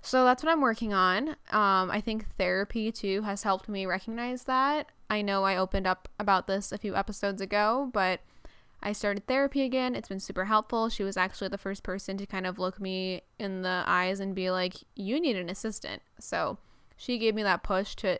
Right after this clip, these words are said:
kind of accept that it's okay and I need to, um, ask for help. And so after that session, I made a list of all the things that an assistant could help me with,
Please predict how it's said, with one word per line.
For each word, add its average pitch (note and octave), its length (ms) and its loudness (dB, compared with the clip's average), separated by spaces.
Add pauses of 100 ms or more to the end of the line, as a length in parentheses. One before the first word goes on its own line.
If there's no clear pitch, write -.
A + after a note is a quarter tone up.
(140)
kind F#3+ 180 -4
of F#3+ 80 -4
accept F3+ 520 -4
that F3+ 160 2
it's F#3+ 160 -6
okay A3 360 0
and G#3 120 -2
I F#3 80 -2
need F#3 220 -4
to, F#3+ 360 -2 (1040)
um, A3 640 2
ask A#3 240 0
for C#4 120 2
help. F4 280 6 (320)
And A3 240 -2
so G#3+ 300 6
after A3+ 340 2
that A#3 180 2
session, A#3+ 360 2
I G#3+ 80 2
made G3 160 2
a G3 80 2
list F#3+ 280 0
of A3+ 80 -2
all G3+ 160 6
the G#3+ 120 0
things G#3 260 -6
that G3 100 -2
an F#3+ 120 -4
assistant G3+ 500 -6
could F#3+ 400 0 (800)
help - 220 2
me C4+ 100 0
with, E4+ 400 4